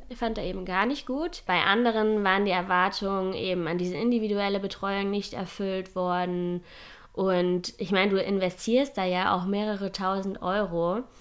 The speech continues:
Ich meine, drei Monate deiner Zeit sind, glaub ich, in Ordnung, aber es ist halt schon relativ viel Geld. Mit dem Ziel ja dann auch als, als Softwareentwicklerin einzusteigen. Und wenn es dann irgendwie an der Betreuung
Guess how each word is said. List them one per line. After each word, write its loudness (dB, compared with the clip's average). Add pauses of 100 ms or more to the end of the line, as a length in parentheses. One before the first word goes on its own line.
(480)
Ich -8
meine, 4
drei 4
Monate 0
deiner -2
Zeit -4
sind, -4
glaub -4
ich, -8
in -6
Ordnung, 0
aber -4
es -8
ist -6
halt -2
schon -4
relativ -4
viel -8
Geld. -4 (720)
Mit 4
dem 4
Ziel 0
ja 2
dann 0
auch -4
als, -4 (140)
als -8
Softwareentwicklerin -4
einzusteigen. -4
Und 2 (380)
wenn 2
es 0
dann -2
irgendwie 0
an 0
der 0
Betreuung 0